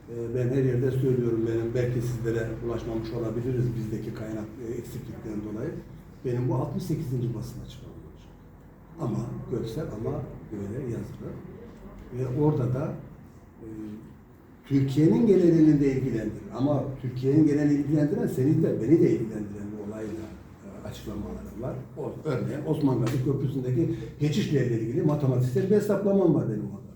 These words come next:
Ve buradan eleştiri de alıyorum. Yerelde sıkıntılar varken genele niye gidiyorsunuz diye. Ama herkes ilgilendiriyor. Siz de geçiyoruz, ben de geçiyorum sonuçta orada.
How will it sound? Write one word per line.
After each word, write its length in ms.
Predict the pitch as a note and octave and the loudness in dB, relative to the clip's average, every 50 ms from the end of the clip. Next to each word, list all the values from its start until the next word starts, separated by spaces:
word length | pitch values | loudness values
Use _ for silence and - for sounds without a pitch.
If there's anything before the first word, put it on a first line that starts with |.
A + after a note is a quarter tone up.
| - - _ _ _ _ _ _ _ _ _ _ _ _ | -20 -20 _ _ _ _ _ _ _ _ _ _ _ _
Ve 180 | D3+ D3+ C3+ C#3 | 0 2 4 4
buradan 240 | D3 B2+ C3+ D3 D#3+ | 4 6 6 6 6
eleştiri 480 | E3+ E3 F3 - - - G3+ G3 G3 | 6 6 6 4 4 4 4 4 4
de 60 | G3+ F#3 | 4 4
alıyorum. 360 | E3+ C#3+ C3+ A#2+ - B2+ - - - - | 4 4 4 4 2 -2 -2 -6 -6 -4
Yerelde 540 | G2+ B2+ C#3 D3+ C#3 C3+ B2+ C#3+ C#3 C3 C3 | -2 0 2 2 2 2 2 2 2 0 0
sıkıntılar 560 | C3 - A#2+ - C#3+ C3+ - C3+ D3 C#3 C3 | -2 -4 -4 -4 -2 -2 -2 0 0 0 0
varken 420 | B2+ C3+ C3 B2+ C3 D3+ D3+ D3 C3+ | 2 2 0 0 0 2 2 2 2
genele 360 | C3 B2+ C#3 C3+ D3+ D3+ C3+ | 2 2 2 2 2 4 6
niye 160 | C#3 E3+ E3+ | 6 6 6
gidiyorsunuz 600 | E3 D#3+ C#3 C3+ C3 B2+ B2+ B2+ A#2 G#2+ G#2 G2 | 6 4 2 2 2 0 0 -2 -2 -4 -4 -4
diye. 180 | G2+ G#2 - - - | -6 -8 -8 -8 -8
Ama 220 | B2 D#3+ - - | -6 -4 -4 -2
herkes 280 | - G3+ G3+ - D#3+ C3 | -2 -2 0 0 0 0
ilgilendiriyor. 580 | - B2+ - - G#2+ G#2+ G#2+ G#2 - F#3+ F3 - | 0 -2 -2 -2 -4 -4 -4 -4 -2 -2 -4 -4
Siz 200 | - D3+ - A#3 | -4 -2 -2 0
de 60 | A3+ | 2
geçiyoruz, 380 | F#3 D3+ - - A#2+ D#3 E3+ G3+ | 2 2 2 2 0 -2 0 2
ben 120 | G#3+ A3+ | 2 2
de 40 | A3+ | 2
geçiyorum 360 | A#3 G#3+ F3 - - - - - - | 0 0 0 0 -2 -4 -6 -8 -10
sonuçta 240 | G#2+ - - - A#2 | -12 -12 -12 -14 -14
orada. 160 | G#2+ - - | -16 -16 -16